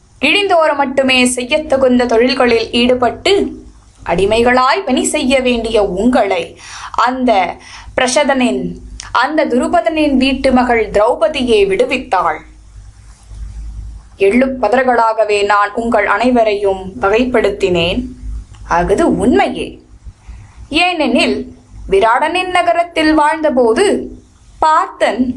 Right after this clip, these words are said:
சில காலத்திற்கு கூந்தலில் பின்னலை தரிக்கவில்லையா? விராடனின் மடைப்பள்ளியில் சமையற்காரனாக வேலை செய்தே பீமசேனன் களைத்துப் போனான். ஓ, விதையின் மகனே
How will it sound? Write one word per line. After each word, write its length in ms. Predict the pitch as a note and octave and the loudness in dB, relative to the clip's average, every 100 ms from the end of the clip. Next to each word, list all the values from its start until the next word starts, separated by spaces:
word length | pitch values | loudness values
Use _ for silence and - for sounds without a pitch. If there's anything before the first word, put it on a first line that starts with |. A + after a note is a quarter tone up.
| - | -8
சில 280 | - F3+ B3 | -8 -2 0
காலத்திற்கு 1080 | C#4 D#4+ F4+ - F#4 - G#4 G4+ - - - - - - | 2 2 -2 -2 -4 0 2 2 -2 -10 -16 -18 -14 -2
கூந்தலில் 680 | G#4+ A4 G4 F#4 D#4+ C4+ | 0 2 0 2 2 0
பின்னலை 460 | C#4+ F4 G4 E4+ B3+ | 0 2 2 2 0
தரிக்கவில்லையா? 920 | A#3+ A3 D#4 D#4 D#4+ A#3+ F#3+ F3+ F3+ A#3 - - - - - - - - - - - - - - | 0 -2 0 0 0 0 0 0 2 0 -4 -20 -20 -20 -20 -20 -20 -20 -20 -20 -18 -20 -14 -2
விராடனின் 640 | G#3+ A#3+ B3+ C4 C4 B3 | 2 2 2 -2 0 0
மடைப்பள்ளியில் 1000 | A#3 A#3 D4 - C4 B3+ A#3+ D#4+ F4 - - - - - - | 2 0 -2 -2 0 2 2 0 0 -2 -6 -12 -18 -8 -2
சமையற்காரனாக 1000 | G4 G4+ F#4 F#4 F4 E4+ E4+ E4 D#4 D4 | 0 2 0 2 2 2 2 2 2 2
வேலை 320 | A#3 D#4+ F4 | 2 2 0
செய்தே 500 | D4 C#4 B3+ A#3+ G3+ | -2 -2 2 2 2
பீமசேனன் 720 | A3 F4 D#4 B3+ A#3+ G#3+ G#3 | 2 2 2 0 -4 -4 -4
களைத்துப் 520 | G3+ G3+ E4 G4 - | 0 0 0 -4 -2
போனான். 560 | A#3+ G#3 F#3 E3+ D#3+ - - - - - - - - - - - - | 0 0 0 -2 -4 -12 -20 -20 -20 -20 -20 -20 -20 -20 -20 -20 -4
ஓ, 560 | G#3 A3+ A#3+ G#3+ F#3+ C4 - - - - - | 2 4 4 2 0 -4 -10 -20 -20 -20 -12
விதையின் 560 | - G3 C4 D#4+ D4 A#3+ | -2 0 2 0 2 2
மகனே 560 | G3+ C#4 D#4 C4 - | 2 2 2 0 -4